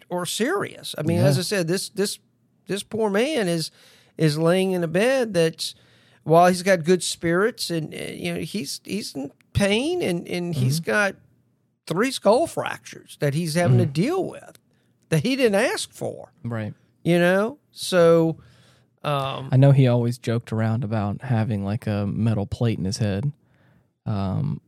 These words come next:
Speaker 2: or, like, or having some sort of, like, cybernetics in there or whatever. And, and I, uh, I don't know if this is too soon to make a joke, but if Stoney's listening out there, I just wanna know what, uh, what kind of, um,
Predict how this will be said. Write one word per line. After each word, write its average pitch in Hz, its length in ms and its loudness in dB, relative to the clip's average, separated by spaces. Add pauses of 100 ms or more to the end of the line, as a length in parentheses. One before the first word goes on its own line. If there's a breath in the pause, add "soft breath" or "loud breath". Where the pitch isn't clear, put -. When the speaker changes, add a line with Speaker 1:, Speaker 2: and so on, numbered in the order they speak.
(140)
Speaker 2:
or, 101 280 -4
like, 104 180 -6
or 110 100 -2
having 113 400 0
some 117 160 -4
sort 110 220 0
of, 110 120 -2
like, 110 240 -4
cybernetics 113 760 0
in 117 100 2
there 113 200 2
or 107 40 -2
whatever. 117 400 0
And, 110 140 0
and 113 200 -2
I, 113 160 -4
uh, 107 260 -6 (760 soft breath)
I 117 60 0
don't 120 80 4
know 117 80 2
if 117 40 -4
this 113 160 -2
is 113 160 -6
too 120 260 2
soon 120 180 2
to 117 80 2
make 113 120 0
a 104 60 0
joke, 117 340 2
but 107 120 -2
if 107 100 0
Stoney's 110 380 0
listening 110 320 -4
out 107 180 -4
there, 110 300 -2
I 113 80 -4
just 117 160 -4
wanna 110 160 -2
know 110 180 -2
what, 110 220 -4
uh, 113 300 -2 (180)
what 127 120 -2
kind 117 200 -2
of, 113 240 -6 (120)
um, 131 400 -6